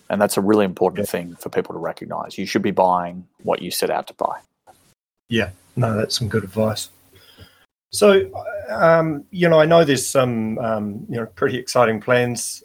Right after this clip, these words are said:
Speaker 2: um, for Flipper in the future, and, and certainly I was reading up a wee bit about the eleven million Series A capital raise that you've done. Um, you know,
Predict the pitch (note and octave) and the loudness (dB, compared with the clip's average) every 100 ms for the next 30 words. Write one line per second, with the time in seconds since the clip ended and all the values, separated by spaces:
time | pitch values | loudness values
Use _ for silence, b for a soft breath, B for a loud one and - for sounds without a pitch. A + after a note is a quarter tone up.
0 | - A2+ A2 A2 A2 G#2+ G#2 A2+ C#3 B2+ | -12 -6 -4 -2 -2 -6 -6 -2 -2 0
1 | B2+ A2 G#2 C3 C3+ - B2+ A2+ G#2+ B | -2 -4 -4 -6 -4 0 2 2 -2 B
2 | B B B2 A2+ A2 G#2+ - - - C#3 | B B -4 -2 -2 -6 -10 -12 -8 -6
3 | A2+ G2+ A#2 A#2 A2+ A2+ A2+ A2+ A#2 A2+ | -6 -2 0 2 2 2 0 -2 -2 0
4 | G#2+ A2+ A2 A2+ A2 A2+ A#2 A2+ A#2 A2+ | 2 2 2 0 -2 -2 -2 -2 0 0
5 | A2 G2+ b b - - B2+ A2 G2+ A2 | -2 -6 b b -14 -6 -2 0 0 0
6 | - B2 B2+ A#2+ A2+ A#2 A#2 A2+ - - | 0 -4 -2 -4 0 2 2 0 -6 -8
7 | G#2+ - A#2+ A#2+ A#2 b b b - C3 | -4 2 4 4 0 b b b -4 2
8 | C3 B2 A#2+ C#3+ _ - A3 G#3+ F#3 D#3+ | 4 2 0 -8 _ -10 -8 -8 -4 2
9 | C3+ C3 | 2 2